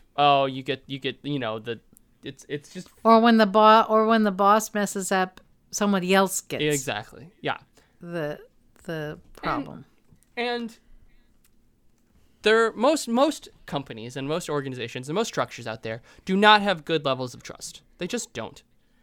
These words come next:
Speaker 1: They just don't. Because, um, what, what is required,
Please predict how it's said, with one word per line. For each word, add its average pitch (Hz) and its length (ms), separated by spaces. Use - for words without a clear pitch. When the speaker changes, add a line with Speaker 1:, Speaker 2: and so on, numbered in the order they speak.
Speaker 1:
They 190 80
just 214 180
don't. - 300
Because, 170 420
um, 135 420
what, 170 380
what 196 260
is 226 180
required, 165 600